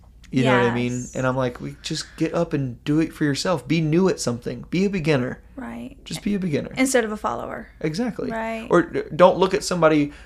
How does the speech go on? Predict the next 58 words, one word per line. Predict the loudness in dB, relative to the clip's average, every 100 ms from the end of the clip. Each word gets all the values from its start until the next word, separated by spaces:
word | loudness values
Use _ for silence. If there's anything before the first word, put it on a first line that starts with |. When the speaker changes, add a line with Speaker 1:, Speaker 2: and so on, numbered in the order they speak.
| 2
Speaker 1:
who | 4
has | 4 2
mastered | 0 0 0 -2 -4 -4
something | -4 -4 -2 -4 -4 -8 -16 -20 -6
and | -4 0
just | 0 2
live | 4 4 2
through | -6 -4 2
what | 4
it | 4
would | 2
be | 2
like | 4 2
to | 0
be | -4
somebody | -4 -4 -6
who's | -4
mastered | -2 -2 -2 -8 -6
something. | -6 -6 -8
Speaker 2:
Mm-hmm. | -8 -12 -14 -10
Speaker 1:
You | -4
know, | -2 -2
but | -4 -6 -8 -16 -16 -2
when | 2
I | 2
first | 2 2 2 -4 -6
announced | 0 0 0 0
that | 2
I | 2
did | 0
a | 0
podcast, | 2 2 2 -2 -2 -6 -14 -20 -20 0
it | 2 6
was, | 4 4 -4 -4
the, | -4
the | -4 -4
quote | 2 4
that | 4
I |
use | 2 0 0
is, | -2 -2
"You | 2
don't | 4 6
have | 4 2
to | 2
be | -2
great | 0 0 0 -2
to | -6
start, | -2 2 4 2 -2 -12 -20 -8
but | -6 -4
you | -6 -6 2
do | 4 6
have | 2 -2
to | -4
start | -4 4 6 6 2 -10
to | -6
be | -4 -4
great." | -2 -4 -6 -14